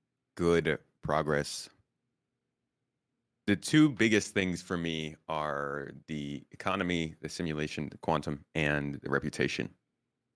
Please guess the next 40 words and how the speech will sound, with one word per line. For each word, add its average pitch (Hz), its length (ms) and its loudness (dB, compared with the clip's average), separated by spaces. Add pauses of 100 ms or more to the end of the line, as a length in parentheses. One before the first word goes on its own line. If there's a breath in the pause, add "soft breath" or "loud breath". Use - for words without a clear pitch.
(420)
Those 117 200 8
are, 151 60 8
like, 139 400 4 (640)
I 107 220 6
wanna 147 220 8
see 147 140 2
gameplay, 90 440 4
I 87 40 4
wanna 87 180 2
see 95 120 -2
new 92 100 2
professions, 80 920 -4
new 87 200 0
locations, 78 680 -2
that 78 160 2
kind 73 140 -6
of 71 60 -8
stuff, - 360 -2
but - 180 -2
they've 110 220 4
sort 160 300 2
of 147 100 -2 (340)
started 120 420 4 (160)
proving 92 560 2
that 76 300 0
to - 100 -8
me. 62 240 -8 (240)
Salvage, 127 600 2 (340)
solid 135 440 4
addition 104 360 0
as 90 120 2
a 82 40 -6
profession. - 540 -6
Racing, 147 420 4
yeah, 262 220 0
it's - 100 -10
got - 220 2
its 151 120 -2
problems, 131 440 2
the 95 120 -2